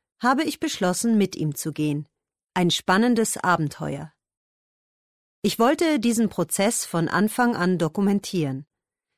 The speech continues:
Deshalb habe ich einen Blog angefangen. Zuerst haben ihn nicht so viele Personen gelesen. Aber jetzt findet jeder Text circa zweihundert Leser. Die meisten davon sind neu in Deutschland, so wie ich.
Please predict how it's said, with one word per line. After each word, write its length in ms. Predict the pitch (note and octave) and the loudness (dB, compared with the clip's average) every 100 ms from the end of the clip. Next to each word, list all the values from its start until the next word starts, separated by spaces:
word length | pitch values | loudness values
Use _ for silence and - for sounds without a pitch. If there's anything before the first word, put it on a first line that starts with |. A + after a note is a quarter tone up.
| _ | _
Deshalb 520 | F3+ G3 - D#4 E4 G3 | -2 0 2 0 0 0
habe 220 | F#3+ G3 | 0 0
ich 180 | G3+ - | -2 -2
einen 260 | G#3 G#3 | 0 0
Blog 300 | E3+ F3 F3 | 0 0 0
angefangen. 680 | - D3 C#3+ - D3+ C3 D#3+ _ _ _ _ _ _ _ | -4 -4 -4 -8 -8 -8 -10 _ _ _ _ _ _ _
Zuerst 560 | B3+ A3 C#4 D#4 - | 0 2 2 2 -2
haben 240 | C#4 C4+ B3 | 0 2 2
ihn 200 | G#3+ G3+ | 4 4
nicht 220 | G3+ - | 2 0
so 140 | F3+ | -4
viele 240 | D#3+ F3+ D#3+ | -4 -4 -4
Personen 520 | F3 D3+ D#3+ D#3+ D#3+ | -2 -2 0 0 0
gelesen. 580 | D#3 D3 D3+ C#3+ D3 C#3 _ _ _ _ _ _ | -2 -2 -2 -2 -6 -8 _ _ _ _ _ _
Aber 180 | G#3+ G3+ | 2 4
jetzt 460 | F#3 B3+ - - | 4 2 -2 -4
findet 380 | - A#3 F3+ D3+ | 0 2 2 2
jeder 260 | G3 E4 D#4+ | 0 2 0
Text 480 | G3+ G3+ - - - _ _ _ _ | 0 -2 -2 -6 -8 _ _ _ _
circa 400 | - G#3+ - F3+ | 0 2 2 0
zweihundert 640 | - F3 E3 E3+ F3+ G#3+ A#3 | 0 0 2 2 2 2 2
Leser. 480 | F#3+ D#3+ D3+ C#3+ - _ _ _ _ | 0 2 -2 -6 -10 _ _ _ _
Die 60 | A3+ | 2
meisten 480 | A3+ C4+ D4+ - D4+ | 4 4 0 0 0
davon 420 | B3+ - F3+ F#3 | 0 0 2 2
sind 280 | F3 G3 G3+ | 2 0 2
neu 260 | F#3 F3 | 2 2
in 160 | D#3+ D#3+ | 2 0
Deutschland, 600 | D#3 D#3 - D#3+ D3 - _ _ | 0 -2 -4 -2 -4 -6 _ _
so 240 | - F3+ | -2 0
wie 160 | F3 F#3 | 0 0
ich. 260 | D#3+ - | -2 -4